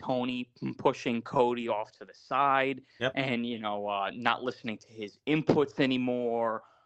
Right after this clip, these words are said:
Speaker 1: or, uh, you know, just completely just, uh, you know, like I said, pushing him off the side and
Speaker 2: Yep.
Speaker 1: taking complete control, which,
Speaker 2: Oh,
Speaker 1: I mean,
Speaker 2: yeah.
Speaker 1: you know, obviously, like, it's Tony's money.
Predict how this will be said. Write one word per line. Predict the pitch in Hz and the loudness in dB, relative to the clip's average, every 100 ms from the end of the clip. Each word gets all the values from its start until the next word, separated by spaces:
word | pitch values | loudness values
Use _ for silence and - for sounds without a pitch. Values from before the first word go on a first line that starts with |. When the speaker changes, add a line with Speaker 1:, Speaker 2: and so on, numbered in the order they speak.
| _ | _
Speaker 1:
or, | - 104 101 95 98 | -14 -10 -8 -8 -4
uh, | 98 95 | -4 -4
you | 120 117 | -2 -2
know, | 98 98 | 0 0
just | 101 - | -4 -10
completely | - 135 135 135 120 113 | -4 0 0 -2 -4 -2
just, | 110 104 - 117 | 0 0 -2 -4
uh, | 98 98 98 _ _ _ _ _ _ _ _ _ _ _ _ | -2 -2 -8 _ _ _ _ _ _ _ _ _ _ _ _
you | - 147 | -2 2
know, | 110 104 - | 2 0 -4
like | 151 143 | 0 0
I | |
said, | 131 127 | 0 -2
pushing | 170 170 175 | -2 0 2
him | 156 | 2
off | 151 | 4
the | 151 | 0
side | - 127 123 120 | 0 2 4 4
and | |
Speaker 2:
Yep. | 123 143 | 2 2
Speaker 1:
taking | 127 123 107 | 2 0 -6
complete | - 127 120 147 - | -6 -8 -6 -6 -8
control, | 117 - 120 101 98 | -12 -2 0 0 0
which, | 104 170 | 0 2
Speaker 2:
Oh, | |
Speaker 1:
I | 123 | 2
mean, | 113 | 2
Speaker 2:
yeah. | |
Speaker 1:
you | 180 | -2
know, | 175 160 170 | -2 -4 -2
obviously, | 175 170 - 160 | -2 -2 -6 -6
like, | 139 127 | -2 -4
it's | 139 | -6
Tony's | - 165 160 151 | -6 -2 -2 -4
money. | 131 135 156 165 | -4 -4 -4 -10